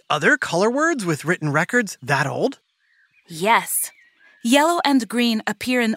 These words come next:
Speaker 2: Old English around the same time. Other colors like blue, brown, and violet appear later, pretty much in that order.
Speaker 1: But words for colors don't always describe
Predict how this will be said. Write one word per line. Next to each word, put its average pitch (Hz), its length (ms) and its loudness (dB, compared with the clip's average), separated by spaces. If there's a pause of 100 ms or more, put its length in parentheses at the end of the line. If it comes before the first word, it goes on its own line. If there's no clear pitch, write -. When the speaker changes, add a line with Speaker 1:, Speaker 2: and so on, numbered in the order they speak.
Speaker 2:
Old 262 300 0
English 214 480 0
around 214 300 -2
the 190 40 -6
same 185 280 -6
time. 190 400 -4 (680)
Other 381 220 4
colors 262 360 0
like 202 300 -4
blue, 247 400 -2
brown, 226 400 0
and 233 160 -2
violet 262 400 2 (300)
appear 349 280 2
later, 330 380 0 (400)
pretty 370 240 0
much 294 420 2
in 202 180 -4
that 214 360 2
order. 175 400 -6 (560)
Speaker 1:
But 269 140 2
words 381 240 0
for 285 120 -2
colors 233 600 0
don't 247 220 2
always 214 300 -2
describe 196 600 2